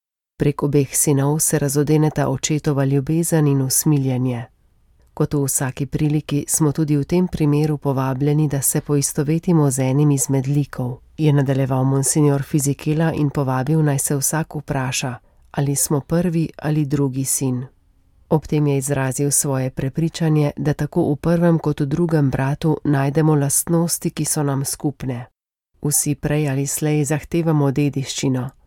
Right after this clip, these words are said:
Je znamenje našega obstoja. Kot narekuje kultura našega časa, želimo biti svobodni, neodvisni, vzeti življenje v svoje roke in sami odločati o tem, kaj bomo delali.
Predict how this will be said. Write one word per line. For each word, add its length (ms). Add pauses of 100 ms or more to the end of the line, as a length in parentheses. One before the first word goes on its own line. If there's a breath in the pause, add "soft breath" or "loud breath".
(240)
Je 180
znamenje 540
našega 480
obstoja. 760 (460)
Kot 200
narekuje 580
kultura 520
našega 520
časa, 520 (140)
želimo 480
biti 280
svobodni, 760 (140)
neodvisni, 880 (200)
vzeti 440
življenje 600
v 120
svoje 460
roke 420 (160)
in 160
sami 400
odločati 640
o 100
tem, 300
kaj 240
bomo 280
delali. 580